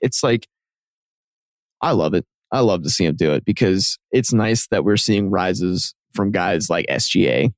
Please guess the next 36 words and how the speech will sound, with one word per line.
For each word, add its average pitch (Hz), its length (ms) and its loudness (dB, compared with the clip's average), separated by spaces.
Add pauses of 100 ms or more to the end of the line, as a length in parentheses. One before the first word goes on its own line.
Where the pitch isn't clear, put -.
(260)
and 90 260 -2
Halliburton 85 600 -2
and 95 180 -2
actually 107 400 0
affecting 90 440 -2
winning. 60 400 -4
Like, 107 280 -2
it's - 180 0
not 120 140 0
like 113 180 0
some 120 280 0
little 110 360 4 (380)
statistician's 110 880 0
dream 95 640 0 (280)
that's - 140 -2
happening 95 400 0
because 107 320 0
S 104 200 0
G 104 180 2
A 95 120 2
was 92 200 0
on 87 100 2
a 85 60 0
twenty-four 90 480 0
point 95 240 -2
run 87 260 0
back 87 260 -4
in 71 80 -4
the 85 80 -2
day. 85 320 0 (420)
It's 110 200 -2
like, 73 240 -2 (200)
these 104 180 2
guys 113 200 2
are 117 60 4
scoring. 82 540 0